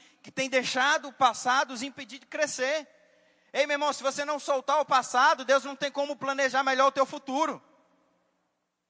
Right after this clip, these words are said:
A Bíblia vai dizer em Gênesis doze que quando Deus, ele guia Abraão pra fora da sua terra, ele diz, "Olha só, sai da tua terra, do meio da tua parentela,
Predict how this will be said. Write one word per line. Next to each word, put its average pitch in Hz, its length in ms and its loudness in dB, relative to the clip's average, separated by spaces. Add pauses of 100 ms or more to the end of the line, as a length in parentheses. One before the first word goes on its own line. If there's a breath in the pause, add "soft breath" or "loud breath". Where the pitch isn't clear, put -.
(1120)
A - 60 -6
Bíblia 285 240 -4
vai 285 120 0
dizer 247 200 -6
em 285 100 -6
Gênesis 254 440 -8
doze 240 500 2 (260 loud breath)
que - 80 -20
quando 277 400 -8
Deus, 233 480 -4
ele 247 160 -12
guia 269 300 -6
Abraão 254 600 -4 (540)
pra 208 140 -6
fora 262 240 -8
da 233 120 -8
sua 226 200 -10
terra, 262 240 -8
ele 262 100 -12
diz, 240 180 -12
"Olha 254 180 -6
só, 233 200 -8
sai 208 180 -6
da 220 80 -10
tua 202 160 -12
terra, 226 360 -8
do 208 100 -20
meio 208 180 -10
da 214 120 -10
tua 208 120 -14
parentela, 196 680 -8